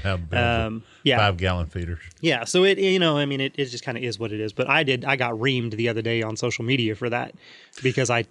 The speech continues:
Speaker 2: put some chunks of honeycomb out, and I did it right there at the house in the backyard <clears throat> where we just have those three little small hives,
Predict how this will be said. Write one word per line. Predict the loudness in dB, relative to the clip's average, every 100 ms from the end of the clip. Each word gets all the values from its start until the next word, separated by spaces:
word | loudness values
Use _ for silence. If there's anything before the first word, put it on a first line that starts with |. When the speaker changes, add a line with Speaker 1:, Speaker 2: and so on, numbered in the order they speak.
| _
Speaker 2:
put | -2 -2
some | -2
chunks | 0 0 0 -4
of | -2
honeycomb | -2 0 -2 0 0
out, | -2 -4 -10 -20 _ _
and | -2 0 2 2 2
I | 2
did | 4 4
it | 2
right | 0 2 2
there | 4 2
at | 2
the | 2
house | 2 2 0 0
in | 0
the | 2
backyard | 2 2 2 0 -2 -6 -10 -8
<clears throat> | -10 -6
where | 0 2 4 4 4 2 0 -6 -10
we | -4 -2
just | 0 0
have | 2 0
those | 2 0
three | 0 0 0
little | 2 0
small | 0 0
hives, | 0 0 0 -4